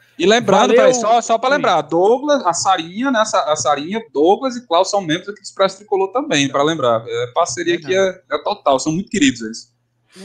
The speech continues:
Speaker 2: O, o Irlon Alexandrino, parabéns, muito legal o programa de hoje. Valeu, Irlon, muito obrigado. Dudu, tem uma pergunta aqui, cara, que agora eu vou começar a cutucar nas feridas.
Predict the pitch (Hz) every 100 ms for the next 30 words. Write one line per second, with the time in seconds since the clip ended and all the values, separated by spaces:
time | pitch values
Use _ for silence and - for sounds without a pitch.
0 | 202 190 190 185 233 285 254 233 233 220
1 | 220 170 226 247 160 190 202 185 220 180
2 | 220 214 202 208 202 196 208 175 175 202
3 | 185 160 156 214 214 240 226 185 226 247
4 | 226 196 185 208 185 156 - - _ 262
5 | 302 277 302 - 269 240 202 175 226 208
6 | 160 131 131 160 175 185 196 185 175 185
7 | 185 202 196 - 185 175 185 196 202 226
8 | 196 151 135